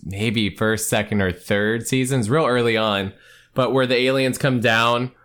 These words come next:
uh, and then beam up the Simpsons family, and they have a back and forth about, uh, their intentions, and they find the book that says, like, "To serve, uh, food,"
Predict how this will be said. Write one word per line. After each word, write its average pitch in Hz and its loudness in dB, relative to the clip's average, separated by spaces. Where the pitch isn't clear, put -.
uh, 113 4
and 110 -2
then 110 -2
beam 123 2
up 113 0
the 113 -2
Simpsons 110 0
family, 110 0
and 107 0
they 107 0
have 110 0
a 104 -2
back 107 0
and 104 0
forth 107 0
about, 101 0
uh, 101 2
their 110 0
intentions, 131 -2
and 110 0
they 107 0
find 117 -2
the 113 0
book 104 -2
that 101 -2
says, 104 -2
like, 98 -2
"To 131 0
serve, 113 0
uh, 104 0
food," 113 0